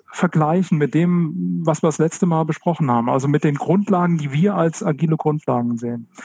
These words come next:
Würdest du sagen, das ist was anderes oder ist das dasselbe? Oder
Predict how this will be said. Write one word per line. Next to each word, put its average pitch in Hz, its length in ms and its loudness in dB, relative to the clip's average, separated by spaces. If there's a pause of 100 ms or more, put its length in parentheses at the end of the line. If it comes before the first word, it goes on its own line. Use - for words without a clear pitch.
(160)
Würdest - 180 0
du 190 60 4
sagen, 165 260 2
das 170 160 0
ist 151 100 -2
was 135 160 2
anderes 240 480 0
oder 156 240 2
ist 156 180 0
das - 480 -2
dasselbe? 233 640 2
Oder 151 440 2